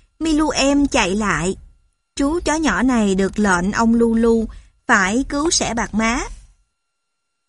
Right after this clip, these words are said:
Đã khôn ngoan đến gần cô Miu Miu, rồi giả vờ giẫm vào đuôi cô một cái mạnh. Cô kêu meo một tiếng rồi quay phắt lại. Thừa cơ hội, sẻ bạc má vùng vẫy mạnh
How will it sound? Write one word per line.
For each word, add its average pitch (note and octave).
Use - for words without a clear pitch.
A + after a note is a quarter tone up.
Đã A3
khôn B3+
ngoan A#3
đến C#4
gần A3
cô B3
Miu B3+
Miu, C4+
rồi A3
giả A3
vờ A3+
giẫm G#3
vào A#3+
đuôi B3
cô B3+
một A#3+
cái B3
mạnh. G3+
Cô A#3+
kêu A#3+
meo D4+
một C4
tiếng C4
rồi G#3
quay G#3
phắt -
lại. G3
Thừa -
cơ A#3
hội, G3+
sẻ C#4
bạc B3
má A#3
vùng A#3
vẫy G#3
mạnh G#3